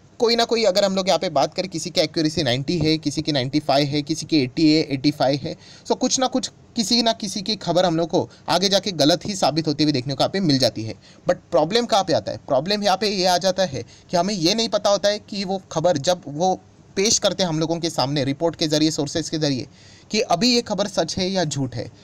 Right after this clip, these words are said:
So definitely इसके चलते जो ट्रेडर बहुत ही एग्रेसिवली ट्रेड करते हैं and जो बेचारे रिटेल इन्वेस्टर होते हैं, आप सभी लोगों को पता है, उनके पास खबरें हमेशा लास्ट में पहुंच जाती है and उनको कुछ ज़्यादा रिटर्न्स मिलते भी नहीं। इनफैक्ट ऐसी खबरों के चलते वो यहाँ पे क्या हो जाते हैं,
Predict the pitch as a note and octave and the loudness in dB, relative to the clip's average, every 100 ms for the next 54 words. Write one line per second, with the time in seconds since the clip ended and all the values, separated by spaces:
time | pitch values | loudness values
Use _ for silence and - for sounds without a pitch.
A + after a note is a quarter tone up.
0 | - - - F3 D3+ D#3 A#3 A#3+ B3 F3+ | -20 -14 -2 0 2 0 -2 -2 -4 -4
1 | - B3+ A#3 G#3 A#3 A3+ A#3 - E3 F3 | -4 0 0 -2 -2 -2 -4 -2 0 2
2 | A3 D3 B2 F#3+ A#3 C#3+ C#3+ E3+ F#3+ G3+ | 0 -2 -2 -2 0 0 0 0 -2 -4
3 | G3 - E3+ E3+ C#3+ D3+ D#3+ A#2 G2+ - | -4 0 0 0 -2 0 -4 -4 -12 -18
4 | - - D#3+ G#3+ G3 A3 A3 F#3+ C#3+ D3 | -12 -2 0 0 0 0 0 -4 -10 -2
5 | F#3+ F#3+ F#3 D#3 G3 F#3 E3+ F#3 F3 C#3+ | 2 2 2 2 2 0 -2 0 0 0
6 | C3+ A#2 A3+ - D#3 E3+ E3+ F#3 F#3+ F#3+ | 0 0 0 -2 -2 -2 -2 -2 0 -2
7 | G3+ - - B3 A3+ - - D#3 F3 G3+ | -6 -8 -4 0 0 0 -4 0 0 -2
8 | - D#3 F3+ G#3+ G#3 E3 C3+ C#3 F3 - | -4 -2 0 2 2 0 0 2 2 0
9 | F3 D#3+ C3 B2+ A2 A2 G#2+ G#2+ - - | -4 0 0 2 -2 -2 -8 -10 -12 -20
10 | - - - F#3+ G3 G3 A#3+ A#3 A#3+ F#3+ | -20 -8 -2 -2 -2 -2 0 -2 -2 0
11 | D#3 G3 D#3+ D3 F#3 - D3 E3+ F#3 G3+ | 2 2 2 2 0 0 -2 -2 -2 -4
12 | D#3 D3+ G3 - D3 D3 F#3+ D#3 C#3+ E3 | -4 -2 -4 -2 -4 -4 -4 -4 0 -2
13 | D#3 C#3 D3 C#3 F#3 B2+ - - - - | -2 -2 -2 0 -2 -4 -8 -20 -10 0
14 | F3 C#3+ B2+ F3 E3+ E3+ E3 F3 G3+ | 2 2 0 0 0 0 -2 -4 -6